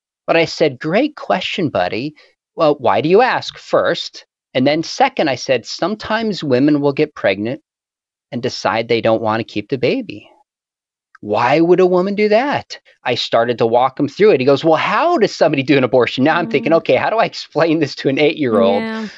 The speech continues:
Speaker 1: But the
Speaker 2: hard.
Speaker 1: bottom line is these conversations start a lot earlier than we think. Kids are curious,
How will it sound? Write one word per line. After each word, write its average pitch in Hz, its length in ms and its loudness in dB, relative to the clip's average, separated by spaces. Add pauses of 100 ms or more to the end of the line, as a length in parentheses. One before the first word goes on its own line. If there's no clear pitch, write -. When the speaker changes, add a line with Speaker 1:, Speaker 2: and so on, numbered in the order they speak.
(280)
Speaker 1:
But - 80 2
the 185 80 2
Speaker 2:
hard. 160 80 -2
Speaker 1:
bottom 202 320 2
line 143 260 2
is 117 140 -4
these 127 160 -2
conversations 147 800 -2
start 110 260 0
a 101 60 2
lot 120 460 0
earlier 139 500 2
than 127 200 -2
we 139 100 -2
think. 98 380 -8 (640)
Kids 226 320 -2
are 190 220 2
curious, - 840 -4